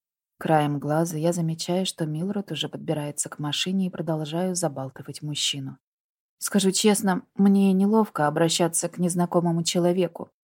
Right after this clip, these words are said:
Никогда бы не стала, если бы не ситуация. Но мне не у кого просить, а вы выглядите презентабельно. «Чего тебе, денег, что ли?» Грубо прерывает он меня. «Быстрее говори, что вокруг да около ходишь?»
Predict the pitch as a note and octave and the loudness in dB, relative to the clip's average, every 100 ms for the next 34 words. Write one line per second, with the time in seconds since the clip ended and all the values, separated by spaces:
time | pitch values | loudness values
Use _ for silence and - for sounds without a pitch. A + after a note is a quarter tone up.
0 | _ _ G3 G3 G3 G#3+ A#3+ F#3 D3 D#3+ | _ _ 4 6 4 2 4 4 0 -2
1 | - E3 D3+ D3+ - E3 E3 F#3 - F3 | 0 0 0 -6 -4 -2 -2 -2 2 4
2 | E3 - E3 - _ _ - A3 A#3+ C#4 | 4 -2 -6 -10 _ _ 2 6 10 10
3 | B3+ B3 G#3 F#3+ - E3+ F#3+ F#3+ - D3 | 12 10 10 4 0 0 2 2 2 -4
4 | D#3+ E3+ B3+ G3 A3+ G3+ F#3+ E3 E3 E3 | -4 0 0 2 2 2 0 -6 -6 -4
5 | D#3+ D#3+ E3 F#3+ F3+ E3 D#3+ - _ _ | -4 -2 2 2 2 0 -4 -8 _ _
6 | _ _ _ _ _ - G#3 G3+ F3+ D3 | _ _ _ _ _ 2 6 8 6 0
7 | D3 C3+ - E3+ C4 B3 - F3 C#3+ C3+ | -6 -8 2 8 10 10 4 0 -2 -4
8 | - _ _ - D3 D#3+ F3+ F#3 F#3 D#3+ | -12 _ _ -10 -2 0 2 2 0 -4
9 | D3 C#3+ C#3+ C#3+ C#3+ C#3 C#3+ C#3+ C3+ C3 | -4 -4 -4 -4 -6 -8 -6 -6 -8 -10
10 | _ _ _ _ _ _ - F3+ F#3 A3+ | _ _ _ _ _ _ 0 2 4 6
11 | G3 D#3+ E3+ F#3 C#3 - G#3+ G3+ E3+ E3 | 6 6 6 6 4 4 6 6 2 6
12 | F#3 E3+ D3+ C#3+ - D#3 C3 - | 8 8 4 -2 0 -2 -2 -4